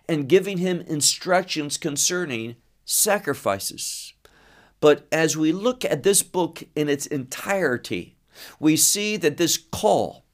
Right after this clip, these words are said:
this call to offer sacrifices, this call that relates to the work in the tabernacle and then later on in the temple,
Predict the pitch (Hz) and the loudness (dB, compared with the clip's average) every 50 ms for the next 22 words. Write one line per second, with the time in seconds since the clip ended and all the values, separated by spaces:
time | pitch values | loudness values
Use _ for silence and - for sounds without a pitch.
0 | _ _ _ _ _ - 110 117 - - - - - 139 147 147 151 151 151 147 | _ _ _ _ _ -2 -2 -2 -2 -4 -6 0 4 6 8 8 8 6 2 -2
1 | - - - _ - 120 131 143 - - 117 101 - - - - - 135 117 131 | -6 -8 0 _ 4 4 4 4 0 -6 -10 -10 -10 -6 -4 0 4 4 4 4
2 | 131 - 135 - - 113 110 139 139 - - - - - - - - - - - | 2 -2 -8 -4 -2 -2 -2 -2 -4 -8 -8 -6 -6 -6 -6 -8 -12 -18 -20 -8
3 | _ - 147 131 - - - - 117 131 135 147 151 156 156 151 135 113 - 117 | _ 4 4 4 4 -2 -6 0 4 6 8 8 8 6 4 2 -2 -2 -2 -2
4 | 123 113 113 135 147 151 - - - - 143 127 98 120 107 98 107 110 131 151 | -2 0 0 0 0 0 -2 -6 -8 -8 -6 -2 -2 -2 -2 -2 -4 -2 0 0
5 | 160 160 - - - 131 131 123 110 110 - - - 135 143 156 147 151 151 147 | 0 -2 -6 -8 -6 -6 -4 -2 -2 -2 -2 -2 2 2 4 4 4 2 0 2
6 | 143 143 156 156 143 147 135 123 117 131 135 139 135 131 131 135 147 131 139 131 | 0 -2 -2 -2 -4 -4 -4 -2 0 2 2 2 2 2 2 2 2 2 2 0
7 | 135 139 143 143 151 - - - 123 110 110 - - 147 135 135 139 - 143 151 | 2 2 2 2 0 -2 -4 -4 -2 -2 -2 -2 -2 -4 -4 -4 -6 -6 -8 -8
8 | - | -8